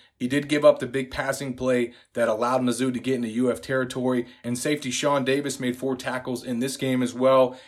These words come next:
And then last but not least, the special teams kicker Evan McPherson bounced back from his missed field goal last week and knocks through two kicks in this game.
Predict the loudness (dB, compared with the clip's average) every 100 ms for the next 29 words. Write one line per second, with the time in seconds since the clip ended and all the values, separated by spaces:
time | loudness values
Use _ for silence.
0 | -6 0 2 2 2 0 0 0 0 0
1 | 0 0 0 -6 -12 -4 -4 4 4 4
2 | -2 -4 -4 -4 -4 -6 -4 -2 0 2
3 | 0 -2 -2 0 0 0 -2 -2 -8 _
4 | -8 -4 0 0 0 0 0 -2 -2 -4
5 | -4 -2 -2 -2 -2 -2 0 0 0 0
6 | -2 -4 -2 -2 -4 -18 -14 -6 0 2
7 | 0 -2 -6 -4 -4 -4 -6 -4 -4 -4
8 | -4 -4 -4 -2 0 -2